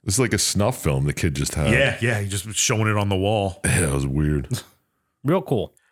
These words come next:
Speaker 2: So you figure out that that was the guy going around killing people, and now they're cursed to stay here, and he's the kind of the one torturing them. So you go to a casino, play some games, <laughs> save some more spirits, and then you eventually get into the ballroom where you come across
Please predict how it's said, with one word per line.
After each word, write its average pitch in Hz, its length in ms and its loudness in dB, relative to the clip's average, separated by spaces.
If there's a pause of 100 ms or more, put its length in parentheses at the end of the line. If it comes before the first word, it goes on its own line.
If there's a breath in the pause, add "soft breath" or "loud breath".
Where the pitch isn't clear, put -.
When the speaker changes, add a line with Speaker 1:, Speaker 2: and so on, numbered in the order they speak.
(100)
Speaker 2:
So 117 460 2
you 131 140 -2
figure 113 340 0
out 104 120 0
that 98 160 -2
that 101 180 0
was 85 100 -2
the 92 80 -4
guy 87 240 0
going 87 160 -2
around 82 220 0
killing 85 240 -4
people, 78 440 -8
and 98 140 -2
now 92 160 0
they're 87 140 -2
cursed - 280 -6
to 92 60 -12
stay 87 220 -4
here, 85 240 -4
and 85 120 -8
he's 95 220 -2
the 90 140 -2
kind 90 240 -6
of 82 80 -4
the 85 80 -6
one 85 100 -4
torturing 85 400 -6
them. 80 180 -8
So - 100 -2
you 113 40 0
go 123 80 2
to 131 60 2
a - 20 0
casino, 127 320 0
play 113 160 0
some 98 140 -4
games, 123 640 0 (180)
<laughs> - 80 -4 (800 soft breath)
save 80 280 -2
some 85 100 -8
more 80 80 -6
spirits, 131 540 0 (140)
and 127 60 -2
then 123 80 2
you 135 60 4
eventually 143 320 2
get 131 80 4
into 113 160 0
the 95 80 0
ballroom 101 580 0 (600)
where 101 260 2
you 95 360 2
come 113 220 -2
across 104 460 -2